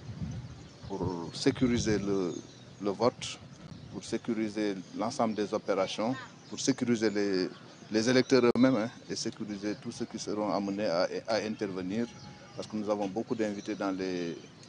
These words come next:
centres et dans notre pays, avec les observateurs qui y séjournent. C'est notre devoir de veiller sur leur sécurité, de veiller sur la sécurité de l'ensemble de nos concitoyens.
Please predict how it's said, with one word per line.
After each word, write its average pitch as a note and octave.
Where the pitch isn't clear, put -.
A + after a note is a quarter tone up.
centres B2
et G2
dans G2+
notre G#2
pays, A2+
avec G#2
les G#2
observateurs G2+
qui B2
y A#2+
séjournent. A#2
C'est G2
notre G#2
devoir G2
de F#2+
veiller F#2+
sur G2
leur G2
sécurité, A2
de F#2+
veiller F#2+
sur G2
la F#2+
sécurité F#2
de F2+
l'ensemble F#2+
de G#2
nos F#2
concitoyens. F2+